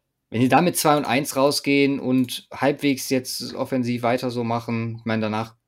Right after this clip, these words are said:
kurze Pause mit den Texans, dann geht's zum Topspiel gegen die Chiefs.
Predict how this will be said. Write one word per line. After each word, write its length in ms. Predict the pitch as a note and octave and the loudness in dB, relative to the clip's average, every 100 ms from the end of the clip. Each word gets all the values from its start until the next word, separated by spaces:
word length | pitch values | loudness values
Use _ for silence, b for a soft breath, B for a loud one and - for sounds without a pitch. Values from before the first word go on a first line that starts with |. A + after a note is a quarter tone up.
| _ | _
kurze 280 | - B2 - | -6 -4 -4
Pause 280 | A2+ A2+ A#2 | -2 -2 -2
mit 120 | G#2+ | -8
den 100 | G#2+ | -6
Texans, 380 | A#2 A2+ - G#2 | -6 -6 -8 -8
dann 160 | A2+ A2 | -6 -4
geht's 280 | A2+ A2+ | -6 -8
zum 360 | - G#2+ G#2+ G#2+ _ _ - | -8 -8 -8 -12 _ _ -10
Topspiel 380 | A#2 A#2 - G#2+ | -10 -8 -8 -6
gegen 180 | A2 | -4
die 80 | G#2+ | -6
Chiefs. 400 | G2+ A2+ A2+ - | -6 -6 -6 -8